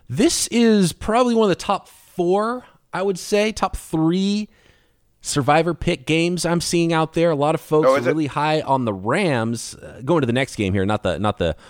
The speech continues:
Speaker 1: not the
Speaker 2: Yeah,
Speaker 1: Broncos
Speaker 2: yeah, yeah.
Speaker 1: Giants, but the Rams Bears in primetime Sunday Night Football. Uh, L A is favored at home by seven and a half points over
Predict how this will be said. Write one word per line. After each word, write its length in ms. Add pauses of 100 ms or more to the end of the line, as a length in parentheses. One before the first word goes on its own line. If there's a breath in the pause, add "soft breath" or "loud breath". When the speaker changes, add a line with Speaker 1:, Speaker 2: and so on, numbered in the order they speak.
Speaker 1:
not 140
the 60
Speaker 2:
Yeah, 20
Speaker 1:
Broncos 200
Speaker 2:
yeah, 60
yeah. 60 (100)
Speaker 1:
Giants, 140
but 220
the 80
Rams 440
Bears 420
in 100
primetime 520
Sunday 260
Night 200
Football. 640 (580 soft breath)
Uh, 240
L 220
A 80
is 160
favored 420
at 200
home 280
by 140
seven 400
and 100
a 40
half 260
points 460
over 400